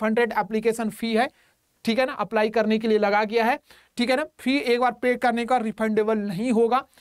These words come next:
इस बात का ध्यान रखा जाए। And candidate belong एससी, एसटी, पीडब्ल्यूडी, इंटरनल कैंडिडेट आज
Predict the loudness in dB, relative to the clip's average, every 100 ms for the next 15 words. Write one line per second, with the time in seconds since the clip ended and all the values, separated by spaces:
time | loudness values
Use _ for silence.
0 | -10 -4 0 0 0 -2 0 0 -2 -2
1 | -2 0 -2 -4 -20 -20 -6 -4 -4 -2
2 | -2 0 0 0 0 -2 0 -2 -2 0
3 | 0 -2 -4 -6 -6 _ _ _ _ _
4 | 0 0 0 -2 -4 -4 -2 -2 0 0
5 | -2 -2 -2 0 2 0 0